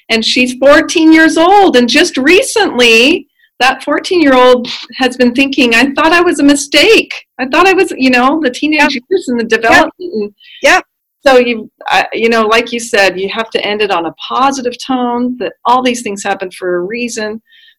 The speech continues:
Speaker 1: that they're your most glorious blessings from that union. And
Speaker 2: Absolutely. I mean, that's the best of, of the marriage, right? I-, is you.
Speaker 1: Ab-,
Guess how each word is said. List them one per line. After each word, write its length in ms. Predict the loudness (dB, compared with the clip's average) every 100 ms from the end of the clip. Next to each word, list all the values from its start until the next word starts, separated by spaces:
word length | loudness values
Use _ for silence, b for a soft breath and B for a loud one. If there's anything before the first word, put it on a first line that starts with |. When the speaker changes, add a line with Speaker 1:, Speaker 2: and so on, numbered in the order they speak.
| _
Speaker 1:
that 140 | -10 -2
they're 240 | 0 0
your 220 | 0 -2
most 280 | -2 -4 -2
glorious 520 | -2 2 2 2 0
blessings 560 | 0 0 0 -4 -8 -10
from 220 | -10 -6
that 200 | -4 -4
union. 520 | -4 -2 -2 -4 -8 _ _ _
And 140 | -8 -4
Speaker 2:
Absolutely. 600 | -4 -4 -8 -8 -8 -6
I 20 |
mean, 160 | -4 0
that's 220 | -2 -2
the 100 | -4
best 400 | 0 0 0 0
of, 180 | -2 -2 -10 -4
of 180 | -2
the 80 | -2
marriage, 480 | 0 0 0 -4 -6
right? 280 | -2 0 -2
I-, 260 | -6 -10 -4
is 180 | -4 -2
you. 200 | 0 2
Speaker 1:
Ab-, 160 | 2